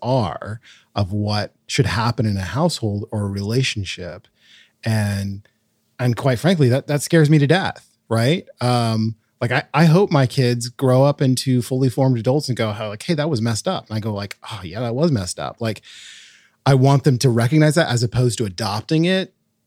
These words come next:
and then sort of re-traumatizing for the next generation and the next generation.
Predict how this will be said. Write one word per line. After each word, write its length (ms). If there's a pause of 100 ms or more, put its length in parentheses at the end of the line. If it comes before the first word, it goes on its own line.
and 220
then 380
sort 160
of 100 (200)
re-traumatizing 1400
for 100
the 80
next 240
generation 600
and 80
the 40
next 200
generation. 800